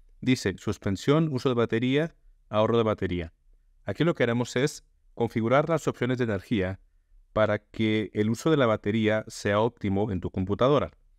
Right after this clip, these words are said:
Aquí, por ejemplo, tenemos recomendaciones de energía. Dice, "Reduce la huella de carbono aplicando estas recomendaciones".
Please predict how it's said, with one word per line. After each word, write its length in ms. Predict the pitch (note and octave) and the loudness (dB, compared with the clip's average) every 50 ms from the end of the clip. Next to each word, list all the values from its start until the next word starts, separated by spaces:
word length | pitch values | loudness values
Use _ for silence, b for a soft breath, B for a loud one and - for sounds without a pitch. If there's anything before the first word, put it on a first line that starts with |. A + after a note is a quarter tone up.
| _ _ _ _ _ _ | _ _ _ _ _ _
Aquí, 200 | - G#2+ A2 C#3+ | -6 -2 -2 0
por 120 | D3 E3+ D#3+ | 0 0 0
ejemplo, 260 | C#3 - D3 D3+ D3+ | 0 0 0 0 0
tenemos 500 | - B2 A#2+ A#2+ A#2 B2+ D3 E3 - - C#3+ | 0 0 0 0 0 2 0 -2 -2 -4 -6
recomendaciones 960 | A2 G#2 - - G#2+ G#2+ G2 F#2 G2 - - - C#3 C#3 D3 D#3+ D#3+ - - | -6 -4 -2 0 0 0 2 0 -2 -2 0 0 0 2 2 2 0 -2 -2
de 100 | A2 A2 | -4 -2
energía. 520 | G#2+ G2+ F#2+ - - - F#2 F2 D#2+ - - _ _ - _ _ _ - _ _ _ - _ - | -2 -2 -4 -4 -4 -4 -4 -4 -4 -6 -10 _ _ -20 _ _ _ -20 _ _ _ -20 _ 0
Dice, 400 | B2+ C#3 C3+ - - F#2 F2 _ - | 0 0 0 0 -4 -6 -6 _ 0
"Reduce 340 | A2+ A#2 A#2+ C3 - - F3 | 0 0 0 0 0 0 2
la 140 | D#3+ C3 | 2 2
huella 380 | A2 A2+ A#2 A#2 A#2+ C3 C3+ C3+ | 2 2 0 0 0 0 -2 -2
de 160 | A2+ G2+ F#2 | -2 -4 -4
carbono 540 | - F#2+ F#2 G2 B2 C3+ A#2+ G#2 G#2 A2+ - _ _ _ _ _ _ _ - | -2 -4 -4 0 0 2 2 2 0 -2 -6 _ _ _ _ _ _ _ -2
aplicando 600 | C3+ C#3+ - D3 C3 - G#2+ G#2 G#2 A2+ A#2+ - | -2 -2 0 0 -2 0 0 0 2 2 2 0
estas 220 | G2 - - G2 F#2+ | 0 -4 -4 -4 -4
recomendaciones". 920 | F#2+ - G2+ G2 G2 F#2+ G2 F#2+ - - D3+ B2+ F#2 E2 - - - - | -2 -2 0 0 0 0 -2 -2 0 2 2 2 2 0 -4 -10 -18 -20